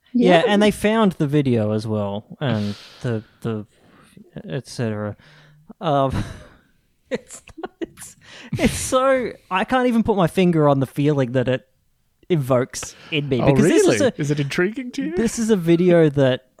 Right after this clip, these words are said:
Speaker 1: I would not expect to come up anywhere at any time
Speaker 3: Yeah.
Speaker 1: forever.
Speaker 3: Yeah, unless Cal's posting it in the <laughs> Discord, am I?
Speaker 1: Yeah, absolutely,
Speaker 3: Am I
Speaker 1: which is
Speaker 3: right?
Speaker 1: how I know of the video.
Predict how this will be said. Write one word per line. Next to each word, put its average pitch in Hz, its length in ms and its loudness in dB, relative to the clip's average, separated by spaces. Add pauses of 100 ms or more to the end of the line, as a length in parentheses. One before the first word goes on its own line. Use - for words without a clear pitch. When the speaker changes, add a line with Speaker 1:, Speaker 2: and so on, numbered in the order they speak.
Speaker 1:
I 143 160 0
would 165 240 2
not 160 160 4
expect - 560 -4
to 143 80 -4
come 131 240 -2
up 120 140 0 (640)
anywhere 151 560 4
at 127 80 -4
any 123 240 -6
time 113 540 -6 (480)
Speaker 3:
Yeah. 139 80 0
Speaker 1:
forever. 123 480 -2 (580)
Speaker 3:
Yeah, 131 300 -2
unless 185 320 -2
Cal's 214 400 -4
posting 175 340 -4
it 165 160 -2
in 208 60 -2
the 165 60 -4
<laughs> - 20 -4
Discord, - 560 -4
am 120 100 -6
I? 123 80 0
Speaker 1:
Yeah, 208 260 4
absolutely, 175 460 4
Speaker 3:
Am 143 80 4
I 202 40 6
Speaker 1:
which 220 160 2
is 202 100 2
Speaker 3:
right? 208 60 4
Speaker 1:
how 190 120 6
I 185 100 4
know 160 340 4
of 135 360 -2
the 151 60 -6
video. 135 480 -4